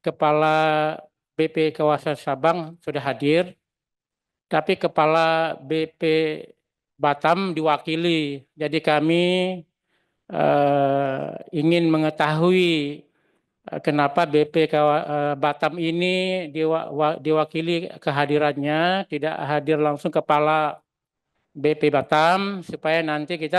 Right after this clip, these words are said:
lebih, eh, jelas rapat ini banyak hal yang ingin kita sampaikan. Eh, terlebih dahulu, atas izin pimpinan, kami ingin mengetahui,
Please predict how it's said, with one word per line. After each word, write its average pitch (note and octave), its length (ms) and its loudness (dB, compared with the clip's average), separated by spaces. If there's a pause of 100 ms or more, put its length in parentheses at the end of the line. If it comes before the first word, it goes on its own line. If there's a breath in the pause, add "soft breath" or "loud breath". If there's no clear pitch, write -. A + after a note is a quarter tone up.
lebih, E3+ 400 0 (1040)
eh, D#2+ 640 -2
jelas E3+ 480 4 (400)
rapat F3 400 0
ini F#3 560 -2
banyak E3+ 320 2
hal F3 240 -4
yang E3 160 -2
ingin E3 80 -4
kita D#3+ 240 -4
sampaikan. D#3+ 1040 0 (880)
Eh, D3+ 400 0 (160)
terlebih F#3 320 4
dahulu, G3+ 720 2
atas F3+ 320 -4
izin G3 320 0
pimpinan, G#3 480 0
kami G3 640 -2
ingin F#3 480 -6
mengetahui, F3+ 880 0